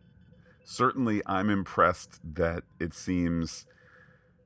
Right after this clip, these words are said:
uh, Pete, I'll say it seems the P R people, the social media machine, et cetera, has only continued to raise the profile of Prodigy. Uh, and I think, you know,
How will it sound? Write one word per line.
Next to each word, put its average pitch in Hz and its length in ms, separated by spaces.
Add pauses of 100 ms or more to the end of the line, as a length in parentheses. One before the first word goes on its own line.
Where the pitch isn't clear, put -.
(140)
uh, - 120
Pete, 90 200
I'll 92 120
say 120 320
it 95 100
seems 101 280
the 80 80
P 123 200
R 123 220
people, 120 440
the 95 60
social 101 380
media 95 440
machine, 92 440
et 80 80
cetera, 82 600
has 82 260
only 87 400
continued 85 480
to 82 100
raise 80 440
the - 80
profile 90 640
of 87 140
Prodigy. 92 840
Uh, 71 200
and 50 100
I 78 40
think, 73 420
you 78 100
know, - 160